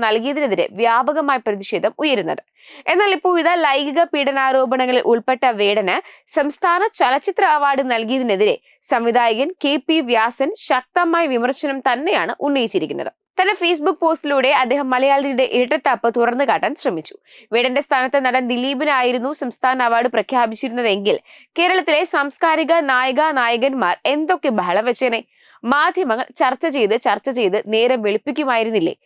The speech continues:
ഇരട്ടത്താപ്പ് മലയാളിയുടെ മുഖമുദ്രയാണെന്ന് മാത്രമേ പറയാനുള്ളൂ. ചില വർഷങ്ങൾക്ക് മുൻപ് ദിലീപിനെതിരെ ആരോപണങ്ങൾ നിലനിന്നിരുന്ന സാഹചര്യത്തിൽ അദ്ദേഹത്തിന്റെ ഒരു സിനിമ പരിഗണിച്ചതിനെതിരെ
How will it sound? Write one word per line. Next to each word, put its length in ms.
ഇരട്ടത്താപ്പ് 640
മലയാളിയുടെ 440
മുഖമുദ്രയാണെന്ന് 800
മാത്രമേ 360
പറയാനുള്ളൂ. 480
ചില 200
വർഷങ്ങൾക്ക് 520
മുൻപ് 240
ദിലീപിനെതിരെ 600
ആരോപണങ്ങൾ 640
നിലനിന്നിരുന്ന 580
സാഹചര്യത്തിൽ 500
അദ്ദേഹത്തിന്റെ 460
ഒരു 160
സിനിമ 400
പരിഗണിച്ചതിനെതിരെ 920